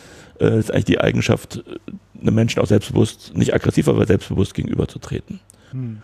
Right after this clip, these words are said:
Speaker 1: Und dieses Selbstbewusste ist natürlich etwas, was natürlich, wenn das beim Wolf vorhanden ist, auch durchaus bedeutet,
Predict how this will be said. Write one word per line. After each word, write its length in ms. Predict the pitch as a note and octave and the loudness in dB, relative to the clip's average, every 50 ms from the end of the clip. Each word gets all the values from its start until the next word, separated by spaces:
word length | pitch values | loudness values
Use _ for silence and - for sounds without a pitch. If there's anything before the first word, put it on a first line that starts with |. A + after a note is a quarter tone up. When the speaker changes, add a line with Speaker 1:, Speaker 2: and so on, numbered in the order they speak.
| - - - - _ _ | -20 -20 -20 -20 _ _
Speaker 1:
Und 160 | - C3+ A#2+ | 0 4 4
dieses 300 | B2+ A#2+ B2 A2 G#2 - | 4 6 4 2 2 4
Selbstbewusste 840 | - A2+ C#3 - - - F3 D#3+ D#3 F3 F3 - - - E3+ F3+ E3+ - - - - _ - _ _ _ _ | 4 4 4 4 2 0 2 4 4 2 2 2 2 4 4 4 4 0 -8 -20 -20 _ -20 _ _ _ _
ist 140 | - B2 - | -10 -2 0
natürlich 380 | C#3 B2+ - C3+ C3+ C3 C3 | 0 2 2 2 2 2 2
etwas, 300 | - - - C#3 C3+ - | 0 0 2 2 0 2
was 160 | - B2 - - | 0 -2 0 -2
natürlich, 320 | A2+ A2 - A#2+ A#2 - | -2 0 2 0 0 0
wenn 140 | - - A2+ | -2 0 0
das 120 | A2 G#2 | 0 0
beim 200 | - A#2 A2+ A2 | 0 -2 0 2
Wolf 220 | A2 A2+ B2 C#3 - | 2 2 2 2 0
vorhanden 420 | - C3+ B2+ C#3 C2+ - - - | -2 -2 0 0 0 -2 -2 -4
ist, 180 | - - - - | -4 -4 -2 -2
auch 160 | - - - | -4 -4 0
durchaus 400 | - G#2+ G#2 - - - - - | 0 -2 0 2 0 -2 0 0
bedeutet, 460 | - - - - B1 - B2+ C3 - | 0 2 4 4 4 4 2 -2 -2